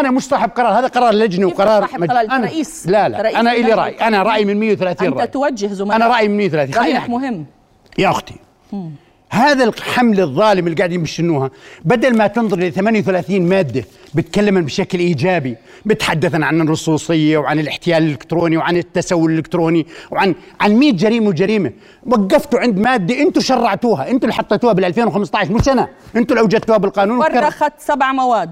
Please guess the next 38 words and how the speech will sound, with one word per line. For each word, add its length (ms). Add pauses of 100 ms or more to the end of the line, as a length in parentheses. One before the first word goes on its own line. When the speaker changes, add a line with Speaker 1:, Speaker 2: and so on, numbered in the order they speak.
Speaker 2:
هلا 200
بفرجيك. 520
Speaker 1:
خلينا 400
كل، 320
كل 20
Speaker 2:
فرخت 440
سبع 260
Speaker 1:
ما، 140
Speaker 2:
مواد. 220
Speaker 1:
ما 100
حدا، 320
اليوم 400
نقيب 240
الصحفيين 680
قعدت 260
أنا 100
وياه 140
ما 120
تطرح 300
ولا 200
لمادة 280
من 100
المواد 200
اللي 100
بتحكي 280
عنهم 220
أنت، 140
أنت 180
الوحيد 320
اللي 100
حامل 240
السلاح 380
هذه 100
المادة. 340 (320)
فيا 200
أختي، 260
<laughs> 40 (460)
لا، 160